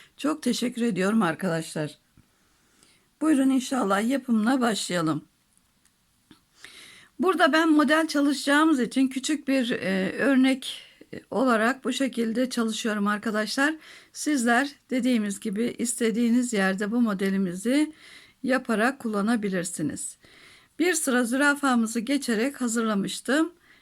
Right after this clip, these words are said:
İkinci sıramızda arkadaşlarım ipimizi alıyoruz. "Bismillahirrahmanirrahim." diyerek başlayalım inşallah.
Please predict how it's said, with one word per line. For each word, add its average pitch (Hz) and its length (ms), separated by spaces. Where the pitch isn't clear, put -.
İkinci 302 420
sıramızda 214 880
arkadaşlarım 240 1000
ipimizi 208 600
alıyoruz. 247 880
"Bismillahirrahmanirrahim." 214 1200
diyerek 214 420
başlayalım 208 480
inşallah. 190 640